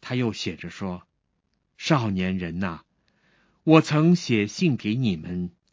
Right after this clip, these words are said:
因为你们刚强。神的道常存在你们心里，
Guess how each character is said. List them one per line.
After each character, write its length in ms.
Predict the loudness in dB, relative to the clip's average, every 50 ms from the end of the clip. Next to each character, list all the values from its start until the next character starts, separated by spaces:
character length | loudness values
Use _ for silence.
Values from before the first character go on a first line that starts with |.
| _ _ _ _ _ _ _ _ 0
因 220 | 2 4 6 6
为 200 | 4 4 2 2
你 180 | 0 -2 -4 -4
们 180 | -4 -6 -10 -8 _
刚 260 | -2 0 0 0 -2
强。 280 | -2 -6 -10 -12 -12 -14 -20 _ _ _ _ _ _ _ _ _ _ _ _ _ _ _ _ _ _ _ _
神 300 | -2 6 8 8 8 8
的 120 | 6 4
道 460 | 2 2 0 0 0 -2 -4 -6 -10 _ _ _ _ _ _ _
常 440 | -10 -4 0 0 0 0 0 -2 -4
存 320 | -6 -6 -6 -4 -4 -4
在 180 | -4 -4 -4 -4
你 140 | -4 -6 -6
们 180 | -6 -6 -6
心 380 | -8 -8 -6 -4 -2 -2 0 -2
里， 440 | -4 -6 -10 -12 -12 -12 -12 -12